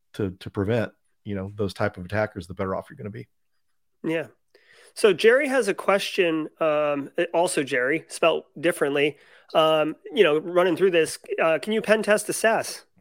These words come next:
Speaker 2: saas app?
Speaker 1: Yes. Yeah. And we're talking S-,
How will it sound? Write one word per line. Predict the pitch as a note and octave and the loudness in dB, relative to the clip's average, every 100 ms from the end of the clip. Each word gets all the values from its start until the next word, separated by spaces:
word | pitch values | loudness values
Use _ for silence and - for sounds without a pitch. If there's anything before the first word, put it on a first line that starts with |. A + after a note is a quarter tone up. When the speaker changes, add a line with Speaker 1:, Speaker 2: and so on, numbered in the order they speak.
| _ | _
Speaker 2:
saas | - G3+ G3 | 2 2 4
app? | D3+ B2+ - _ _ _ - - F4+ _ _ _ _ _ _ _ _ _ _ _ _ _ _ - | 0 -2 -6 _ _ _ -16 -14 -14 _ _ _ _ _ _ _ _ _ _ _ _ _ _ 0
Speaker 1:
Yes. | B2+ F#3 - - - | 4 4 2 -8 -2
Yeah. | A#2+ F3+ - _ _ _ _ _ _ _ _ - - | 0 0 -4 _ _ _ _ _ _ _ _ -16 -2
And | B2 | 2
we're | A#2 | 6
talking | C3 A2 G2+ G2+ | 6 6 0 0
S-, | A#2+ - | 0 -2